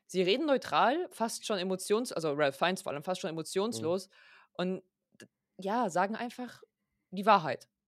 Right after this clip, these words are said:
Speaker 1: <laughs>
Speaker 2: Mhm,
Speaker 1: Die plumpe
Speaker 2: mhm.
Speaker 1: Wahrheit und das ist so, was mir so stark gefallen hat a-, an dem Film und was natürlich auch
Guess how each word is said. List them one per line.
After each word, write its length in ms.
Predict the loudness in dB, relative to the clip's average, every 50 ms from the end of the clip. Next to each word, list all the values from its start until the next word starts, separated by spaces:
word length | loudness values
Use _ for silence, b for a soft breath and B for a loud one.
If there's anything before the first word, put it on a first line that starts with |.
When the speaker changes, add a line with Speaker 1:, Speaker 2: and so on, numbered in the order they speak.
| _ _
Speaker 1:
<laughs> 600 | -18 -16 -14 -12 -12 -12 -14 -12 -14 -14 -16 _ _ _ _ _ _ _ -2
Speaker 2:
Mhm, 340 | 0 0 2 2 2 0 -2
Speaker 1:
Die 60 | -4
plumpe 500 | -8 -6 -6 -4 0 4 4 4 6 8
Speaker 2:
mhm. 0 |
Speaker 1:
Wahrheit 460 | 10 10 12 10 10 8 4 2 2 -2
und 120 | -2 -2
das 120 | -2 -2 -2
ist 140 | -4 -6 -2
so, 260 | 0 2 2 2 2 0 B B B B B B
was 400 | B -2 4 4 4 4 4 -2
mir 180 | -2 -2 0 0
so 120 | 0 -2 -4
stark 360 | -4 0 4 6 6 6 4
gefallen 340 | 2 -4 -2 0 0 2 2
hat 100 | 0 -2 -4
a-, 40 | -4
an 180 | -4 -4 -2
dem 160 | -2 -4 -4 -2
Film 200 | -4 -4 -4 -4
und 160 | -4 -2 2
was 140 | 2 2 2
natürlich 400 | 0 -8 -8 -8 -8 -8 -6 -2
auch 240 | 0 0 0 -2 -6